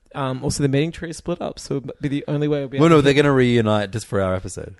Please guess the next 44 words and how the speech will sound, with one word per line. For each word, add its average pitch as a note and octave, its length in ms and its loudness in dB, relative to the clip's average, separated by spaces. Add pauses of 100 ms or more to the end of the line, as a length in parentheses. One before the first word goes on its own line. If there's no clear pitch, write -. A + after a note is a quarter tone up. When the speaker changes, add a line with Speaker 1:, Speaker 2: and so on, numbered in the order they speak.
Speaker 1:
Oh, D#3 60 -4
that's C#3+ 200 -6
what D3 60 -8
I'm C3 60 -14
saying. C#3 240 -6
It's - 80 -12
the D3 80 0
only C#3 120 0
way C3 100 2
we'll C3 80 -2
be C3 80 -6
able B2+ 100 -8
to C3 80 -6
ever C3 140 -6
hear B2+ 200 -2
them B2 260 -8 (380)
reunite. A#2+ 560 -4 (120)
It's G2+ 180 -10
Speaker 2:
Yeah. F#2 100 -4
Speaker 1:
like, C3 220 -10
you C3+ 60 -12
know, B2+ 160 -8
when B2 340 -2
Speaker 2:
They're A#2+ 140 -2
gonna B2+ 160 4
record A2 320 4
a G#2 60 0
new G2+ 240 0
album G2 400 0
on F#2 260 -2
their F2+ 160 2
episode E2+ 280 -4
of E2 60 -2
Hey D#2+ 140 -6
Fam. D2+ 240 -8
They F#2 80 -2
don't F#2 140 -4
know F2 160 -4
this E2 180 -10
yet. D2+ 140 -10
I'm D#2+ 80 -12
gonna D#2 120 -18
tell D2 200 -20
them. D2 100 -20